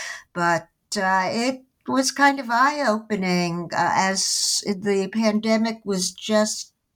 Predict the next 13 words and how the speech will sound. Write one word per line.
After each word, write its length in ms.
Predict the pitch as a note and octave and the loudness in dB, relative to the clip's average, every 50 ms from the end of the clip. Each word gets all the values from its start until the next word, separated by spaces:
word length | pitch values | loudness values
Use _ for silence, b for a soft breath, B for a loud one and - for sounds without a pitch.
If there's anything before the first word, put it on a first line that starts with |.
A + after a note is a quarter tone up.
| _ _ _ _ - | _ _ _ _ -4
beginning 580 | G#3 F3+ F3 - G#3 A3 A#3 B3+ A3+ F#3+ E3+ | -4 -4 0 2 2 2 2 2 0 -2 -2
as 180 | E3+ E3 E3 - | -2 -4 -4 -4
I 320 | - F#3 F#3 F#3 F#3+ F#3+ F#3 | -2 0 0 2 2 2 0
was 500 | F3 F3 F3 E3+ E3 - - - - - | 0 -2 -2 -2 0 0 0 0 0 -2
writing 480 | F3+ F#3 F#3 F#3+ G3+ G3+ G3 F#3+ F#3 F3+ | 0 0 2 2 2 0 0 0 0 0
the 80 | E3 E3 | 0 0
last, 760 | E3+ F3 E3+ E3+ F3 F3 F3 F3+ - - - - _ - - | 0 0 0 2 2 2 0 0 -2 -2 -4 -6 _ -4 -2
uh, 160 | C#3+ E3 D#3+ | 0 0 0
part 360 | - - - F#3+ F#3 F#3 F3+ | -2 -4 -2 -2 0 0 -2
of 160 | E3+ D#3+ - | -4 -4 -4
my 220 | F3 D#3+ D3 D#3 D3+ | -2 0 0 0 -2
book. 460 | C#3+ - - G3 G#3 G3+ F3 G3 - - B B B B B B B B B B B B B B B _ G3+ | -4 -6 -4 -2 0 0 0 -2 -4 -10 B B B B B B B B B B B B B B B _ -4
And, 920 | G#3 F#3+ F#3 F#3 F#3 F3+ F3+ F3 F3+ F3 F3 F3 F3 F3 F3 F3 E3+ - | -2 0 0 2 2 2 2 2 0 0 0 -2 -2 -2 -2 -2 -4 -6